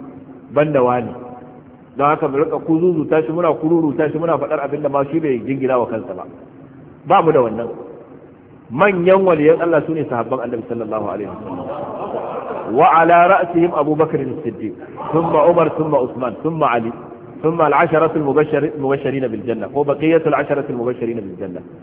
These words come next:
Waɗannan su ne manyan waliyai. Sannan tabi'ai, sannan atba'ut tabi'in, sannan a'immatul huda din nan duka waliyai.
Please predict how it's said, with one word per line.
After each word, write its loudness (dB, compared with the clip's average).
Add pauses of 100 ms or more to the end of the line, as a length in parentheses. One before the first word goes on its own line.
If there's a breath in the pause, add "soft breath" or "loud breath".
(1700)
Waɗannan 2
su 6
ne 2
manyan 4
waliyai. 2 (1000)
Sannan 2
tabi'ai, 2
sannan 2
atba'ut 2
tabi'in, 0
sannan 0 (100)
a'immatul 2
huda 4
din -2
nan -2
duka 2
waliyai. 4